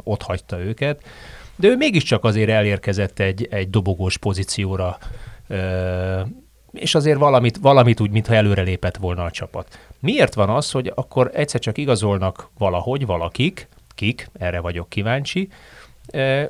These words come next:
úgy, ahogy nem feltétlenül kellene? Ami láthatóan megbont egy öltözőt, láthatóan nem tiszták a fejek, mert amikor a pályán ilyenek történnek,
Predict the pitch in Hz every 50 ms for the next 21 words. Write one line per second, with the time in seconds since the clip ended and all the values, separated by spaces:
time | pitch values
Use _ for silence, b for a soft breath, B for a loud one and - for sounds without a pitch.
0 | - _ _ - 180 135 139 135 143 123 127 120 117 117 110 101 - - 101 95
1 | - 95 95 - 98 90 90 87 87 - - 85 80 82 80 85 - 78 - -
2 | - _ - - _ _ b b b b b b b b b b b b - 135
3 | 131 151 160 190 202 170 - 117 113 - - 107 101 98 101 98 95 90 92 98
4 | 95 92 - - 98 92 98 95 92 90 - 101 92 87 98 95 95 - 127 127
5 | 127 120 - 113 101 - 110 104 101 101 104 101 95 92 87 - 104 92 - -
6 | - 95 85 - - 101 - - 107 104 104 107 104 - - 107 104 101 98 -
7 | 107 98 92 - - 127 143 135 117 117 123 123 113 101 95 92 - - 101 95
8 | 90 - - 95 92 90 87 85 80 - -